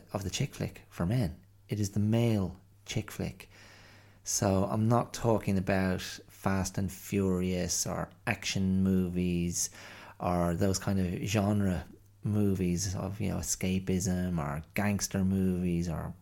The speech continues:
whatever. Uh, although there can be a bit of crossover.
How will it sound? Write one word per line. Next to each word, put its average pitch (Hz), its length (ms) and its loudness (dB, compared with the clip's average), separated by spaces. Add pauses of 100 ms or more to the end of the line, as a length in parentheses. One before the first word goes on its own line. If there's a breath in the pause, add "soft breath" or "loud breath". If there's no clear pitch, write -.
whatever. 92 560 0 (760 loud breath)
Uh, 92 320 -2
although 139 320 10
there 120 120 2
can 147 260 6
be 117 100 6
a 104 40 4
bit 101 100 2
of 95 100 -4
crossover. 95 680 0